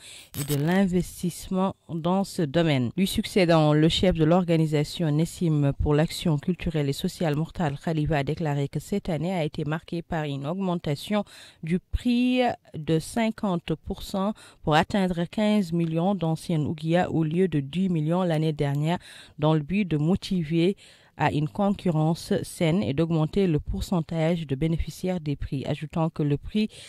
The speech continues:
a directement contribué à augmenter le taux de réussite des élèves au concours d'entrée en première année du collège.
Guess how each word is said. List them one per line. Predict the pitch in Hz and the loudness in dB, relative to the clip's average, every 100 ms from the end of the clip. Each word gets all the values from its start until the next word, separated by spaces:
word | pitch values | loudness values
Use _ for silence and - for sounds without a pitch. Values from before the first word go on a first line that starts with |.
| - - | -20 -4
a | 131 143 | 0 0
directement | 147 214 214 202 180 196 | 2 2 2 0 2 0
contribué | 196 180 170 151 185 | 0 -2 -4 -2 0
à | 165 165 | 0 0
augmenter | 160 156 151 190 | 0 0 0 0
le | 160 | 0
taux | 143 185 | -2 -2
de | 160 | -2
réussite | 143 147 - 170 - - 202 - | 0 -2 -4 -8 -6 -2 -2 -2
des | 151 143 143 135 | 0 2 2 0
élèves | 185 196 160 190 202 202 208 - - - _ - | 0 2 4 4 2 0 -2 -6 -20 -20 _ -4
au | 151 | -2
concours | - 214 196 - 196 196 | 0 0 2 2 2 2
d'entrée | 170 170 - 175 160 | 2 0 0 2 2
en | 143 | 2
première | - 170 160 151 | 0 0 2 2
année | 147 147 156 170 190 - 143 | 2 2 4 2 0 -4 -6
du | 156 | -6
collège. | 160 - 185 117 - 117 120 | -6 -2 0 0 -4 -6 -6